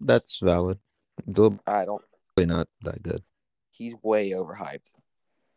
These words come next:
Speaker 2: I don't even think he's the best Baby. I think the Baby's better. And I don't think the Baby's that good. But what I can say is, and all right, all right,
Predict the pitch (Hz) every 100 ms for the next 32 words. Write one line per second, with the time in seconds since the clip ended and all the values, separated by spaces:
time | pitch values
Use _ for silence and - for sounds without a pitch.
0 | _ _ - 104 - 147 110 110 - 110
1 | 107 95 95 - - 80 80 78 101 107
2 | 95 87 92 85 80 - - - _ _
3 | _ _ 117 120 131 135 123 - 113 -
4 | 101 101 101 92 87 85 95 104 92 87
5 | _ _ _ _ _ _ 107 98 110 104
6 | 101 127 120 117 - 104 98 95 92 87
7 | _ _ _ 110 113 - _ _ _ _
8 | _ _ _ _ _ _ - 107 104 98
9 | 87